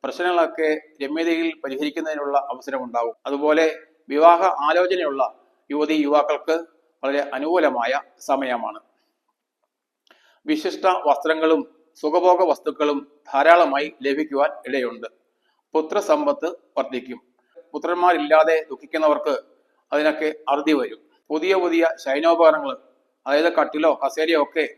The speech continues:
വാങ്ങിക്കാനുള്ള യോഗം കാണുന്നുണ്ട്. ചെറിയ, ഏഹ്, രോഗങ്ങളൊക്കെ അനുഭവിച്ചിരുന്നവർക്ക് അതിൽ നിന്നൊക്കെ മോചനം ഉണ്ടാവും. ശത്രുക്കളുടെ ഉപദ്രവം ഇല്ലാതാവും. ശാരീരികമായും മാനസികമായും വലിയ ഉല്ലാസം അനുഭവിക്കാൻ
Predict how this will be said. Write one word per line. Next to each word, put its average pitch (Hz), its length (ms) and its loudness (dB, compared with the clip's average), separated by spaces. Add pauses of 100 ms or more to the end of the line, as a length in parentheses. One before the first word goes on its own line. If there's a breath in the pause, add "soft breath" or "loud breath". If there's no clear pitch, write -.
(440)
വാങ്ങിക്കാനുള്ള 160 840 2 (400)
യോഗം 165 500 4
കാണുന്നുണ്ട്. 135 680 2 (100)
ചെറിയ, 180 480 4 (120)
ഏഹ്, 156 120 0
രോഗങ്ങളൊക്കെ 175 800 2 (100)
അനുഭവിച്ചിരുന്നവർക്ക് 156 760 -2 (280)
അതിൽ 151 120 -2
നിന്നൊക്കെ 165 520 -2
മോചനം 151 360 0
ഉണ്ടാവും. 131 340 0 (720)
ശത്രുക്കളുടെ 175 540 0
ഉപദ്രവം 156 600 0 (680)
ഇല്ലാതാവും. 147 580 4 (200)
ശാരീരികമായും 170 880 2
മാനസികമായും 151 720 -4 (260)
വലിയ 156 480 0
ഉല്ലാസം 165 500 0 (220)
അനുഭവിക്കാൻ 147 600 -2